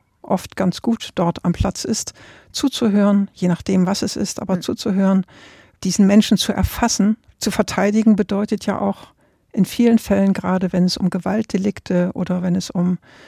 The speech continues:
Speaker 1: Dinge geht, wo es, wo, wo es wichtig ist, Menschen zu verstehen, da geht's ja auch darum, jemanden zu präsentieren. Das heißt, ich kann eigentlich niemanden verteidigen, den oder die ich nicht kennengelernt habe.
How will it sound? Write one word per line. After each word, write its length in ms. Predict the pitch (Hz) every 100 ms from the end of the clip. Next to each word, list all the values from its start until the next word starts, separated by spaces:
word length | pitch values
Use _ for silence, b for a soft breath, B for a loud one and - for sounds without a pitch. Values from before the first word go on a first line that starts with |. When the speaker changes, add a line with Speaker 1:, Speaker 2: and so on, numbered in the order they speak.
| B B
Speaker 1:
Dinge 180 | 202 196
geht, 300 | 196 - 214
wo 80 |
es, 300 | 196 - - - -
wo, 200 | 202 -
wo 140 | 208 202
es 160 | - -
wichtig 400 | 233 - 202 -
ist, 180 | -
Menschen 320 | 190 247 - 214
zu 140 | 185
verstehen, 540 | - 180 - 180 208 B B B B B
da 80 | 185
geht's 220 | 220 -
ja 100 | 226
auch 80 | 208
darum, 200 | 214 202
jemanden 300 | 202 202 196
zu 100 | -
präsentieren. 720 | - 196 196 185 196 180 175 180
Das 180 | 190
heißt, 340 | 190 190 - - b b b b
ich 160 | -
kann 180 | - 214
eigentlich 340 | 214 208 196
niemanden 360 | 208 208 208 190
verteidigen, 800 | - - 185 180 180 190 202 180 b b b
den 200 | 196 202
oder 240 | - 190 185
die 180 | 190
ich 120 | 190 -
nicht 200 | 180 -
kennengelernt 640 | 208 214 175 190 175 -
habe. 320 | 170 175 180